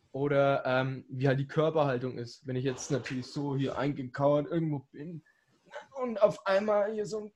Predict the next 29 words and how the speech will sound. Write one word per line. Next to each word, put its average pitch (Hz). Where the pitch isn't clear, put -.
enges 226
Gefühl 233
hab, 247
da 233
kann 208
ich 240
nicht 214
singen, 233
das 175
geht 247
nicht. 151
Das 147
geht 247
nicht. 165
Dann 127
muss 151
ich 147
vielleicht 160
mal 143
aufs 131
Klo 190
oder 196
so. 202
Aber 151
<laughs> -
auf 147
jeden 175
Fall, 170
ähm, 151